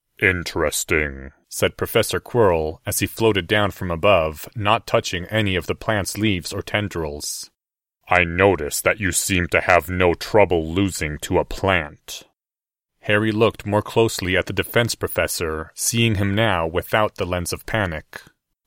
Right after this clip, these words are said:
Professor Quirrell was upright and moving, flying without apparent difficulty.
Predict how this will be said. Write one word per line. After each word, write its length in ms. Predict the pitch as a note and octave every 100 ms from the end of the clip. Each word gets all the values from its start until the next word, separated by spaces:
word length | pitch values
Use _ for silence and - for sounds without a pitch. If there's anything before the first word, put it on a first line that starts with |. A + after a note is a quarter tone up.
| -
Professor 480 | F#2+ - G#2+ A2+
Quirrell 400 | - - A#2 F#2+
was 180 | F2 F2 -
upright 420 | A2 B2 A2+ A2+
and 200 | A2+ G#2
moving, 600 | G2+ G#2 - D2+ D2+ D#2 _
flying 540 | - A2+ A#2 G#2+ F2+
without 360 | F2+ - A#2+ F#2+
apparent 440 | F2 A2+ F#2 F2
difficulty. 840 | G2+ - - F2+ E2+ E2+ D#2 D#2